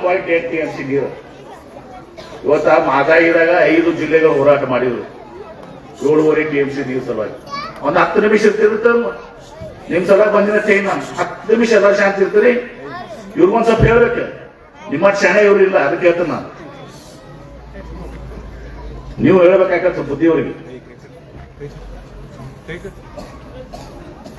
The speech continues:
ಐದು ಜಿಲ್ಲೆಗಳು ಕೂಡಿ ಮಾದಾಯಿದಾಗ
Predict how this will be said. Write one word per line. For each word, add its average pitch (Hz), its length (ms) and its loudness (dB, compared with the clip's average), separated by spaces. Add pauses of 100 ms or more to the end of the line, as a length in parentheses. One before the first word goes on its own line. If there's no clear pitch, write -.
(600)
ಐದು 240 380 2 (440)
ಜಿಲ್ಲೆಗಳು 214 400 4
ಕೂಡಿ 190 760 2
ಮಾದಾಯಿದಾಗ 175 720 4